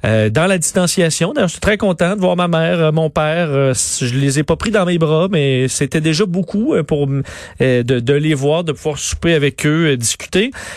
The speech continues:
C'est déjà beaucoup. Euh, je pense que le reste, on peut quand même, euh, demeurer prudent.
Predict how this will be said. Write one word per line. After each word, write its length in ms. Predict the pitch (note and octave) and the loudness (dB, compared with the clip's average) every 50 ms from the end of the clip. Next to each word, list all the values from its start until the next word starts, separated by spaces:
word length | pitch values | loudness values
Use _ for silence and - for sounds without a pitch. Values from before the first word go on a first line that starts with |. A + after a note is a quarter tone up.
| - - | -10 -6
C'est 160 | - - C3 | -4 -2 0
déjà 240 | C#3 D3+ D#3+ A3+ C#4 | 0 2 2 2 0
beaucoup. 440 | A3+ F3 - - - A#3 A#3 C3 | 0 -2 -2 -2 -2 0 0 0
Euh, 320 | A2+ A2 G#2+ G#2 G2+ G#2 G#2 | 0 2 2 2 0 0 -2
je 100 | G#2+ - | -2 -2
pense 180 | - E3+ F3+ | -2 -2 -2
que 100 | - - | 0 0
le 100 | C#3+ A#2+ | 0 0
reste, 300 | A#2+ D#3 G#3 G#3 - - | 0 0 0 -2 -2 -2
on 100 | C#3 A#2 | -2 -2
peut 260 | A2 - D3 D#3+ F#3 F#3 | -2 0 0 0 0 0
quand 200 | - C3+ A#2 A2+ | 0 -2 0 0
même, 240 | C3+ F3+ G3+ G3+ | 0 0 0 2
euh, 220 | E3+ C3 A2+ G#2+ G#2 | 2 2 2 2 2
demeurer 440 | A2 A#2+ A#2 A#2+ A#2+ A2+ A2+ F#3 G3 | 2 0 2 2 2 2 0 0 -2
prudent. 420 | - E3 C#3+ A#2+ B2+ D3 F#3 | -2 -2 -2 0 0 0 0